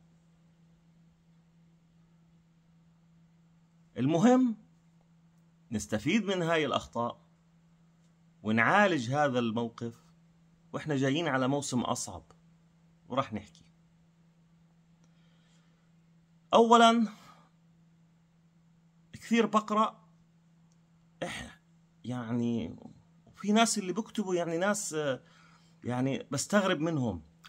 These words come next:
بدون ذكر، آه، أسماء طبعًا، بيجي بيحكي لك: "إحنا سبب تأخر الموسم، وإنه لعبنا أربعتاشر شهر عشان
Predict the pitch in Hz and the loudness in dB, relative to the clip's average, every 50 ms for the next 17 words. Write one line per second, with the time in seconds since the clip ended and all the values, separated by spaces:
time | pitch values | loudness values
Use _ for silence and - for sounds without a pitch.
0 | - - _ _ _ _ _ _ _ _ _ _ _ _ _ _ _ _ _ _ | -20 -20 _ _ _ _ _ _ _ _ _ _ _ _ _ _ _ _ _ _
1 | - - - - - 113 117 147 160 160 143 165 - - 147 123 113 113 117 110 | -20 -20 -20 -14 -10 -8 -4 -2 -2 -2 -2 -4 -6 -6 -8 -8 -6 -6 -4 -4
2 | 104 101 92 98 104 - 120 139 151 - - - 131 117 113 107 98 87 85 95 | -4 -4 -4 -6 -8 -6 -4 -2 -2 -2 -4 -6 -8 -6 -4 -4 -4 -6 -10 -14
3 | 110 139 190 170 160 202 175 175 - - - 190 202 196 196 196 190 - - - | -12 -10 -10 -8 -8 -8 -8 -10 -10 -12 -10 -8 -4 -2 -2 -2 -4 -6 -14 -14
4 | _ - 175 - - 170 160 151 151 147 - - 170 160 165 165 165 - - - | _ -10 -10 -8 -8 -6 -4 -2 -2 -4 -4 -6 -6 -4 -2 -2 -4 -4 -10 -20
5 | _ _ _ _ _ - - - - - - - - 135 131 123 123 117 131 143 | _ _ _ _ _ -2 0 0 0 0 -4 -6 -4 -4 -2 -2 -2 -2 -2 -2
6 | 151 147 - - 147 147 151 151 - - - - _ _ - - 107 117 123 123 | -4 -6 -8 -10 -10 -12 -12 -14 -18 -20 -20 -20 _ _ -8 -4 -2 0 0 0
7 | 127 131 131 156 131 131 135 127 - - - 127 127 104 123 117 113 - - 151 | 0 0 0 -2 0 0 2 2 2 2 0 -2 -2 -2 -4 -4 -4 -2 0 -2
8 | 151 147 - 147 139 131 - 160 147 143 151 151 151 147 - - _ _ _ _ | -2 -2 -4 -6 -6 -6 -6 -8 -6 -2 -2 -2 -2 -4 -10 -20 _ _ _ _
9 | _ _ _ _ - 95 107 - 131 131 127 123 123 117 | _ _ _ _ -6 -4 -4 -4 -2 -2 0 -2 -2 -4